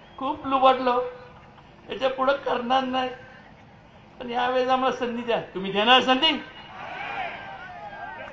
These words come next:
लाज वाटले पाहिजे. जे आले तर त्यांना पहिलं इकडं धरून ठेवा आणि त्यांनी तुमचे जे पैसे, मतदान तर लांब, लांब राहिलं, जेवढे त्यांनी त्यांना सोडू नका, दामटून ठेवा.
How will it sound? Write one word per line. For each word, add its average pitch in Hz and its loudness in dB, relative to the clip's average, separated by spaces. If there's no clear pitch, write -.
लाज 240 12
वाटले 240 4
पाहिजे. 220 4
जे 175 -6
आले 240 6
तर 185 -4
त्यांना 202 2
पहिलं 220 0
इकडं 208 -2
धरून 220 0
ठेवा 247 8
आणि 180 -4
त्यांनी 196 -2
तुमचे 208 -6
जे 220 0
पैसे, 196 -4
मतदान 240 2
तर 254 2
लांब, 233 2
लांब 214 2
राहिलं, 220 0
जेवढे 208 6
त्यांनी 240 0
त्यांना 226 0
सोडू 240 4
नका, 233 6
दामटून 208 4
ठेवा. 226 6